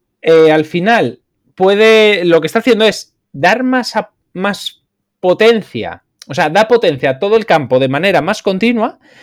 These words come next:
pero menor, porque Magnolia en Persona Raid da diez mil a la front y cinco mil atrás. Esta da cinco mil a todo el campo, pero te aseguras tenerlo, porque Magnolia necesitas el Persona Raid, necesitas robarlo.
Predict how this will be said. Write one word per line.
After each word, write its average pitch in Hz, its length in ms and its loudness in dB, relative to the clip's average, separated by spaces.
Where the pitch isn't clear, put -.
pero 240 240 6
menor, 196 420 0
porque 165 560 2
Magnolia 165 560 -2
en 147 120 -4
Persona 208 460 -2
Raid 240 220 2
da 185 160 2
diez 135 240 -2
mil 196 180 -2
a 202 100 0
la 196 80 0
front 247 300 -2
y 170 100 -6
cinco 160 200 -4
mil 175 120 -2
atrás. 131 240 -2
Esta 135 180 -2
da 160 160 0
cinco 151 260 -4
mil 175 140 -2
a 123 60 -2
todo 139 180 0
el 160 80 0
campo, 320 440 -2
pero 302 420 0
te 220 80 -2
aseguras 196 380 -2
tenerlo, 208 400 0
porque 139 200 -4
Magnolia 160 360 -4
necesitas 226 580 -6
el 120 100 -4
Persona 117 320 -4
Raid, 110 160 -6
necesitas 220 440 -4
robarlo. 104 500 -4